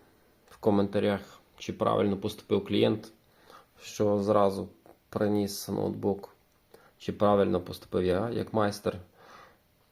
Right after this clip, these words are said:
Якщо сподобалось відео,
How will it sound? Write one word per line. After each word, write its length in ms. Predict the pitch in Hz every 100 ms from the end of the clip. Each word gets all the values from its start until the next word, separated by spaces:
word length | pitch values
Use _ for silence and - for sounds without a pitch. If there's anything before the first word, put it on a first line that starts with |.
| _ _ _ _ _ _ _ _ _ _ _ _ _ _ _ _ _ _ _ _ _ _ _ _ _ -
Якщо 380 | 95 - 110 98
сподобалось 680 | - - 104 110 110 - -
відео, 240 | 101 -